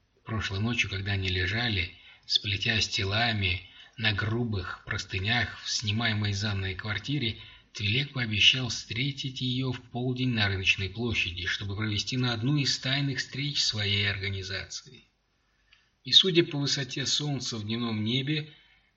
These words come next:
Каладен, очевидно, задерживался. Но Занна упорно продолжала ждать. Она давно уже поняла ценность терпения. «Скрытность,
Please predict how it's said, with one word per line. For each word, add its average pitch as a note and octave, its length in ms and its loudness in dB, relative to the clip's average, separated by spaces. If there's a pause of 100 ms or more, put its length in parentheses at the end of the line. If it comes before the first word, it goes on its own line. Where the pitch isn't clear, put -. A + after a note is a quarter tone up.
Каладен, A2+ 680 0
очевидно, A2 540 2
задерживался. F2+ 1120 -6 (380)
Но E3+ 180 0
Занна D#3+ 380 -2
упорно D3+ 420 -4
продолжала G#2 640 -4
ждать. - 560 -12 (320)
Она D#3 160 0
давно F3+ 260 0
уже D3+ 540 2 (320)
поняла A2 440 0
ценность G#2+ 600 -4
терпения. F2+ 760 -4 (480)
«Скрытность, - 960 -6